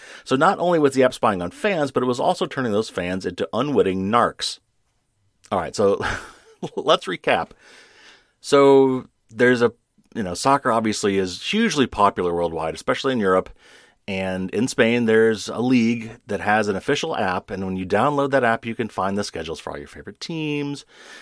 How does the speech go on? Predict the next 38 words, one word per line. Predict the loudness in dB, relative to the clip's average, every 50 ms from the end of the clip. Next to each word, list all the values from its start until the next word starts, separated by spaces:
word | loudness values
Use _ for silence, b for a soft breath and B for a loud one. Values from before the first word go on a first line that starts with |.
| B B
get | -8 -8 -8
the | -8 -10 -12
scores, | -14 -14 -14 -14 -8 -2 2 4 6 6 6 6 6 4 4
all | 4 2 2
that | 0 -2
kind | -2 -4 -4
of | -4 -6
great | -4 0 0 2 2 0 -2
stuff | 0 0 0 0 0
that | -4 -8
you | -8
would | -6 -6
expect | -6 -8 -4 -2 -2 -2 -2 -2
from | -4 -4 -4 -4
a | -4
soccer | 0 2 2 2 2 0 -2 -4
app. | -4 -6 -8 -8 -10 -12 b b b b b b b b b b b b b b b b b b b b b _ _ _ -6
But | 2 4 6 6
also, | 6 6 4 4 4 6 6 6
and | 6 4
it | 2
was | 2 2 0
actually | 0 0 0 0 0 -2
buried | 0 2 4 4 6 6 4 4
in | 2 0 0
the | 0
terms | 0 0 0 0 0 -2
of | -4 -4
service. | 0 0 0 0 0 -2 -4
If | -6
you | -6 -4 -2
read | 0 0 0 0
the | 0
terms | 0 0 0 -2 0 -2
of | -4 -4
service, | 0 2 2 2 2 2 0 0
it | 0
actually | 0 0 -2 -2 -4 -4 -4